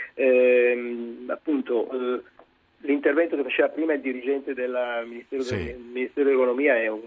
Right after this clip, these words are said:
Speaker 1: un caso, ecco, lui adesso ha sessanta anni, quindi non è ancora, non è ancora, eh, possibile per lui, ma, eh, l'ape, se verrà trasformata a regime, adesso è una sperimentazione che si conclude alla fine del duemiladiciannove, adesso,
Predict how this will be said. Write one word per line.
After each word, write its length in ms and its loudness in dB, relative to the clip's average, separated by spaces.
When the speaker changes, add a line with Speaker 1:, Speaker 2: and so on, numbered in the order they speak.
Speaker 1:
un 180 -16
caso, 480 2
ecco, 400 -2
lui 260 0
adesso 280 -8
ha 80 -12
sessanta 480 -6
anni, 200 -4
quindi 340 -10
non 180 2
è 20 6
ancora, 560 4
non 200 0
è 40 0
ancora, 580 2
eh, 180 -4
possibile 540 0
per 180 -4
lui, 280 -2
ma, 200 0
eh, 140 -2
l'ape, 400 0
se 100 -6
verrà 220 -2
trasformata 580 -2
a 20 0
regime, 320 -2
adesso 340 -2
è 100 2
una 180 0
sperimentazione 800 -2
che 100 -14
si 120 -20
conclude 600 -2
alla 200 -2
fine 220 0
del 120 2
duemiladiciannove, 720 -2
adesso, 340 -8